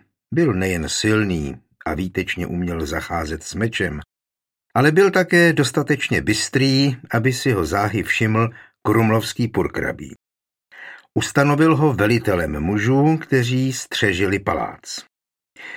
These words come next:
Jeden z prvních úkolů, který na doporučení svého strýce Mikuláše dostal,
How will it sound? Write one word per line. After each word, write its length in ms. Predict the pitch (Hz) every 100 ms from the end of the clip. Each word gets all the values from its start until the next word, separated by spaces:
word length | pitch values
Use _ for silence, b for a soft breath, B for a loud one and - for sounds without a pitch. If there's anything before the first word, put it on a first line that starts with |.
| B B B
Jeden 300 | - 175 196
z 120 | 135
prvních 560 | - 156 180 180 120 -
úkolů, 580 | 101 90 92 92 110 170
který 680 | - - 92 90 95 98 87 -
na 180 | 78 71
doporučení 800 | 69 78 - 92 90 95 87 95
svého 320 | - 82 82
strýce 460 | 78 87 90 - 82
Mikuláše 600 | 87 85 87 82 - 76
dostal, 600 | 87 - 113 117 139